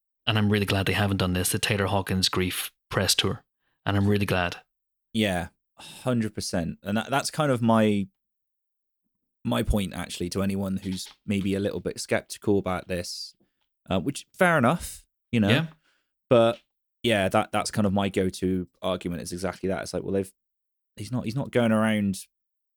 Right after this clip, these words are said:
Speaker 2: crying on sofas on, you know, talk shows and pretending and, and do it. It's like, like you said, it's just, it's done with a quiet dignity.
Speaker 1: Yeah.
Speaker 2: Which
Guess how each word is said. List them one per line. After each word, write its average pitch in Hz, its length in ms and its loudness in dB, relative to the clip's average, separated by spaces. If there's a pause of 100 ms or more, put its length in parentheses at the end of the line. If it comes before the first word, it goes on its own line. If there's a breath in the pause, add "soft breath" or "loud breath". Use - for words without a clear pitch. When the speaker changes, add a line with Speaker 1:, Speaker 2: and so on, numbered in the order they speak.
(180)
Speaker 2:
crying 101 400 0
on 98 360 0 (120)
sofas 95 560 0
on, 95 240 0
you 98 120 -2
know, 87 60 -4
talk - 280 -4
shows 87 360 -4
and 90 280 -6 (680)
pretending 95 580 0
and, 95 180 4
and 90 120 0
do 104 120 4
it. 85 100 2
It's 107 160 -4
like, 104 240 0
like 117 140 0
you - 60 -10
said, 107 200 2
it's 85 140 -4
just, - 180 -14
it's 107 140 2
done 143 240 4
with 131 120 2
a 113 40 4
quiet 110 480 2
dignity. 90 600 -4 (480)
Speaker 1:
Yeah. 135 240 0 (840)
Speaker 2:
Which - 600 -2